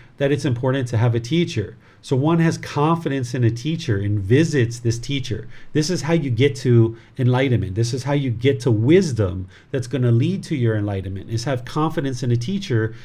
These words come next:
and visit that teacher regularly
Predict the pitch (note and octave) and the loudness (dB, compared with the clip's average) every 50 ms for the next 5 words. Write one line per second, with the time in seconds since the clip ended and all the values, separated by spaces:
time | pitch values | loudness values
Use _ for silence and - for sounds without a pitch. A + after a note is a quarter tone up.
0 | - - - - C#3+ B2+ A#2+ G#2 A#2+ D3 D#3 D3+ E3 C#3+ A#2+ A#2+ A#2+ A#2 A#2 A#2 | -20 -14 -8 -4 -2 -2 2 2 2 2 2 2 0 0 2 2 0 0 0 -2
1 | - - C3 A#2+ - C3 B2 A2+ G#2 A2 A2+ B2 C3 C3 B2+ G#2 G#2 F#2+ F2 F2+ | -6 -8 -8 -6 -4 -2 0 0 0 2 0 0 0 0 0 0 -2 -2 -4 -6
2 | - - | -10 -14